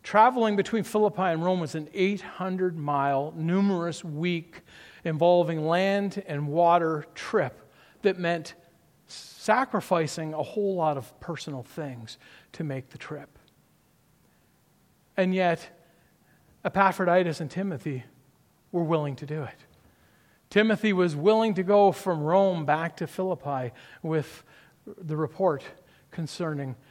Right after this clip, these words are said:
Paul's affairs. Epaphroditus was willing to be sent back to Philippi. And remember,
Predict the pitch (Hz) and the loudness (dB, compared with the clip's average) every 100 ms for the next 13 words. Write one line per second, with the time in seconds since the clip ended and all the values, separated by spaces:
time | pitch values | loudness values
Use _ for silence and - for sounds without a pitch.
0 | _ _ _ - 165 147 143 - _ 160 | _ _ _ -6 -2 -2 -4 -8 _ -14
1 | - 170 139 120 - - _ _ _ _ | -8 -6 -6 -8 -12 -18 _ _ _ _
2 | _ _ _ _ _ - - 240 226 226 | _ _ _ _ _ -8 2 4 4 4
3 | 202 269 285 214 202 185 175 240 247 202 | 6 6 6 2 2 2 4 4 4 2
4 | 202 196 - 233 214 208 240 285 214 - | 0 -2 0 0 2 2 2 -2 -6 -2
5 | 185 151 151 170 185 269 285 | 0 2 2 2 2 0 0